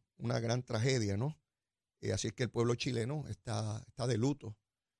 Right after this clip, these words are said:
ante la muerte inesperada, ¿verdad? Por un accidente aéreo del expresidente Sebastián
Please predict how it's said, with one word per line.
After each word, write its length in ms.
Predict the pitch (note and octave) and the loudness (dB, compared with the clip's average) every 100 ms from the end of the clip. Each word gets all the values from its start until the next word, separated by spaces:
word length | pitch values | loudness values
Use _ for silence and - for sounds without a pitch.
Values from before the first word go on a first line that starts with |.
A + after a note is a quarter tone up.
| _ _ - | _ _ -10
ante 240 | A2 A2+ | -4 0
la 120 | G#2+ | 2
muerte 640 | G2+ A2+ B2+ - G2+ G2 - | 2 2 0 -2 -4 -4 -4
inesperada, 640 | A#2 G#2+ - A2+ A2+ D3+ | -4 -2 -2 0 0 -2
¿verdad? 220 | A2 A#2 A#2 | -2 -2 -2
Por 120 | G#2+ | -2
un 120 | A#2 | -2
accidente 800 | A2+ A2+ G#2+ G#2+ - G2+ G2 G#2 | -4 -2 0 0 -2 -4 -4 -6
aéreo 540 | G#2 G2+ A#2+ A2 G2 A2+ _ _ _ _ _ _ _ - | 0 4 4 2 -2 -6 _ _ _ _ _ _ _ 0
del 140 | G#2+ | 0
expresidente 600 | A2+ - B2 B2+ A2+ B2 | 0 -4 -4 -2 -2 -2
Sebastián 600 | B2 G2+ G2+ G#2 G#2+ A2 | 0 -2 -4 -4 -2 -4